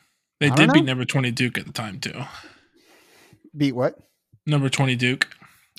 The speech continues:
Speaker 1: at the time when Duke was
Speaker 2: Oh,
Speaker 1: ranked.
Speaker 2: yeah. Gee, yeah, Duke was ranked at the time. Yeah, I don't know.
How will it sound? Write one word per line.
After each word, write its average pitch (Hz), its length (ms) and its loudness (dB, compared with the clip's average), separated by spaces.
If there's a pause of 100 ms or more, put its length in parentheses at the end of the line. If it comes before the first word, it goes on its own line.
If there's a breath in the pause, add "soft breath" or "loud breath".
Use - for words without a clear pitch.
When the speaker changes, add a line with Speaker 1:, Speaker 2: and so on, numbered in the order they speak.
Speaker 1:
at 151 160 4
the 147 100 -2
time 123 320 -2
when 120 160 -6
Duke 120 200 -6
was 127 140 -6
Speaker 2:
Oh, 139 40 -2
Speaker 1:
ranked. 123 140 -2
Speaker 2:
yeah. 110 200 -4 (220)
Gee, 123 120 -12
yeah, 104 180 -8 (260)
Duke 113 220 -10
was 110 160 -10
ranked 117 220 -14
at - 80 -20
the 117 80 -18
time. 131 220 -16 (420 loud breath)
Yeah, 277 220 4 (120)
I 165 120 -2
don't 247 120 0
know. 285 160 0